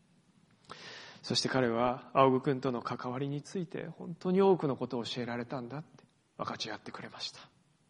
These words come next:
私はそのことを教会の皆さんとも分かち合わさせていただけないかと、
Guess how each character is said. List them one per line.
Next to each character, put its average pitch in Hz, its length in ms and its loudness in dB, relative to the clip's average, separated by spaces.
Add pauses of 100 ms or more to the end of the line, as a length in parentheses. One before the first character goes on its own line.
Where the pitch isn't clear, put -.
(1600)
私 113 280 -2
は 110 60 -2
そ - 140 -8
の 135 120 -6
こ 127 120 -8
と 143 220 -4
を 120 80 -4
教 120 200 -6
会 123 160 -6
の 135 100 -6
皆 143 200 -4
さ 175 160 -10
ん 147 60 -10
と 135 140 -8
も 131 360 -8 (100)
分 117 200 -8
か 117 100 -10
ち 131 320 -8 (440)
合 143 80 -14
わ 117 180 -14
さ 127 160 -8
せ - 100 -14
て 107 60 -6
い 101 60 -8
た 113 100 -8
だ 110 100 -6
け 131 100 -4
な 139 120 -4
い 127 80 -6
か - 180 -8
と、 - 100 -20